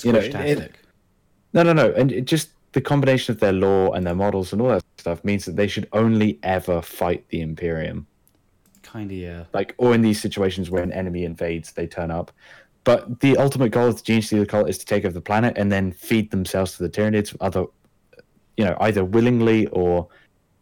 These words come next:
Speaker 1: screaming and dragged to the, to the broth pools. Um, so I, I, I don't know. I, I, I do have Gene Stealer cult. I bought them when they first came out. Very excited, very happy. But just narratively, they're so kind of weak.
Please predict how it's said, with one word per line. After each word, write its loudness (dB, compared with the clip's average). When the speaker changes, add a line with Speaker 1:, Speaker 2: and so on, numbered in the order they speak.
Speaker 1:
screaming 0
and -4
dragged -2
to -2
the, -2
to -6
the -4
broth -2
pools. -4
Um, -4
so 0
I, 2
I, -8
I 0
don't 4
know. 2
I, 2
I, 2
I 2
do 2
have 0
Gene 2
Stealer 0
cult. 0
I 0
bought 2
them -2
when -2
they -2
first -4
came -6
out. -4
Very 2
excited, -4
very -2
happy. -6
But 2
just 0
narratively, 2
they're 0
so 2
kind -2
of -6
weak. -6